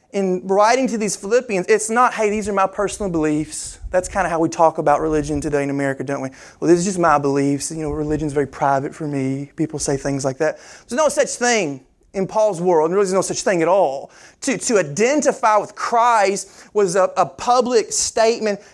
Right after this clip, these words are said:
"Hey, I've got the one true God."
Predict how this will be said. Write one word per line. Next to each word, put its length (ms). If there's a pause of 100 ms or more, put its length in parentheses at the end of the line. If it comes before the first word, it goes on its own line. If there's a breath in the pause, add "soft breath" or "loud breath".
"Hey, 400 (140)
I've 400
got 360
the 80
one 520 (200 soft breath)
true 640 (280)
God." 500